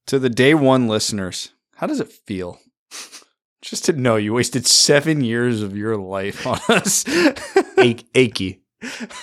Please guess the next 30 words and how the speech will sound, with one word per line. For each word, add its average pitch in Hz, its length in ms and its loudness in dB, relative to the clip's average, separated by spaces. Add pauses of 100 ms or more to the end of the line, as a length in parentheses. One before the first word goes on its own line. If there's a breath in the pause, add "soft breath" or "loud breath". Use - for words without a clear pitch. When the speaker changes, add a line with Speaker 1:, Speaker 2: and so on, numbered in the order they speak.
(440 loud breath)
Speaker 2:
Very 104 320 4
achy. 95 360 -4 (420 loud breath)
Um, 135 260 6
on 143 160 2
this 151 160 4
episode 147 300 4
of 135 40 0
the 120 80 6
Winged 113 200 4
Wheel 113 160 6
podcast, 98 840 0
um, 92 600 -2 (420)
rather 98 240 0
than 92 160 -4
just 87 160 -6
talk 95 160 2
about 92 160 -2
ourselves 87 260 -2
the 90 40 -6
whole 87 100 -6
time, 87 220 -4 (340 loud breath)
we'll 131 300 8
be 127 340 4
talking 120 260 0
about 120 200 4
the 110 80 2
Red 117 220 4
Wings' 113 600 2
second 120 380 2
game 98 420 2